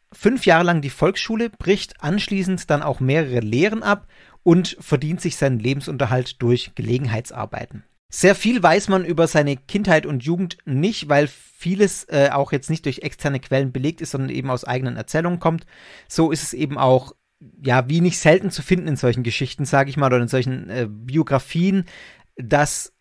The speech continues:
äh, die Biografien von solchen Gründern oder von so, ja,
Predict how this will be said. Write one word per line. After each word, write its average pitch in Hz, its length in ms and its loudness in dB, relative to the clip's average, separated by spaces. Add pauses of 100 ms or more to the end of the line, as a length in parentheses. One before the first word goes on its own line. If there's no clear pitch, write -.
(120)
äh, 135 300 -2
die 143 240 -10
Biografien 147 640 0
von 139 220 -2
solchen 123 640 -2
Gründern 185 520 2
oder 127 140 0
von 120 200 -2
so, 113 440 -2 (480)
ja, 113 340 -4